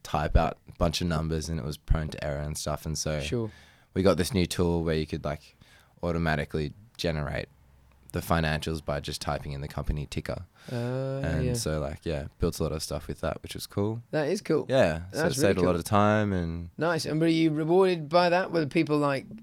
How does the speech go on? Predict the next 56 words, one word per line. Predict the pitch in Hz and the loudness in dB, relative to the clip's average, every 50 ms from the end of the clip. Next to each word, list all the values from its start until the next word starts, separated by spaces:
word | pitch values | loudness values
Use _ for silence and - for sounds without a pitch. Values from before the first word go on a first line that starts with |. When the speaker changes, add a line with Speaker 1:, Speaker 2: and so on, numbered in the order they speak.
| - - - | -18 -10 -6
Speaker 2:
encouraged? | 143 147 139 - 165 165 180 196 190 - - | -4 -2 2 4 4 4 4 2 0 0 0
'Cause | - 156 131 | 0 2 2
some | - - 185 180 156 | 2 2 2 2 4
people, | 131 156 139 120 131 131 | 4 2 2 2 0 -2
like, | 123 127 127 123 123 117 | 0 0 0 0 0 0
the | 127 131 | 4 4
old | 131 135 131 127 113 | 6 4 4 2 0
guard | 131 123 120 120 120 113 | 0 0 2 2 0 0
are | 117 | 0
like, | 120 117 113 - | 0 0 0 2
"Oh, | 120 123 120 113 110 110 | 0 0 0 0 -2 -2
God, | - 127 117 107 104 - - - | -2 0 0 0 -2 -6 -10 -8
you | - 123 123 113 | -4 -2 -2 -2
know, | 110 | -2
it's | 107 107 - | -2 -4 -4
been | - - 127 123 | -4 -2 -2 -2
done | 120 - 120 | -2 0 2
Speaker 1:
Yeah, | 117 113 113 113 113 | 4 6 6 6 6
Speaker 2:
like | 113 | 6
Speaker 1:
I | 113 | 6
Speaker 2:
this | 113 | 6
Speaker 1:
had | 123 127 127 | 4 4 4
Speaker 2:
for | 131 120 120 131 127 120 | 4 4 4 4 4 4
ages." | 120 139 160 - - - | 4 2 2 2 2 2
Speaker 1:
one. | 170 170 | 2 4
<laughs> | |
Speaker 2:
You'll | - 156 | 4 4
have | 151 143 127 - | 4 2 4 4
pushback | - 190 160 - - 135 123 127 - - | 4 4 6 6 4 2 2 2 0 -4
from, | - - | -2 0
Speaker 1:
I | 117 127 | 2 6
had | 135 131 123 127 | 6 6 6 6
Speaker 2:
like, | 123 120 | 4 4
the | 117 | 4
Speaker 1:
one, | 117 113 113 113 113 | 6 6 6 4 4
Speaker 2:
relics. | 113 113 110 110 110 - - | 2 0 0 0 0 0 -2
Speaker 1:
one | - 80 107 104 104 104 107 107 110 110 110 110 110 - - - - _ _ _ _ _ - | -2 2 4 6 6 6 6 6 4 2 0 0 -2 -4 -8 -12 -20 _ _ _ _ _ -2
manager | 92 95 90 85 82 85 80 87 85 | 2 4 4 4 4 4 4 2 2
say | 80 - - 82 82 82 | 2 2 2 2 2 2
to | - - | 0 0
me, | 85 82 80 80 80 80 78 78 80 80 - - - | 0 2 2 2 2 2 2 0 0 -2 -2 -4 -4
um, | - 80 82 80 80 76 73 71 73 73 80 - - - - | -2 0 0 0 0 0 -2 -4 -6 -8 -10 -12 -14 -10 -6
"Oh, | - 78 80 | -4 -2 2
you | 82 87 | 2 4
don't | 90 87 87 - | 4 4 4 4
get | 104 90 | 4 4
rewarded | 73 87 87 80 80 80 76 78 80 - | 6 4 4 4 4 2 2 2 0 -2
for | - - | -6 -2
building | 80 - 85 78 80 78 73 | 0 2 2 2 2 0 -2
a | 76 | -2
spreadsheet." | - - 76 71 71 73 - 71 67 64 - - _ - | -4 -2 -2 -2 -2 -2 -4 -4 -6 -6 -8 -10 _ -6
And | 67 76 | -4 -2
I | 82 78 78 | 0 0 0
was | 78 76 - | -2 -4 -6
just | - - - - - | -10 -10 -8 -6 -6
like | 67 64 50 - 50 - - | -4 -4 -6 -8 -10 -14 -20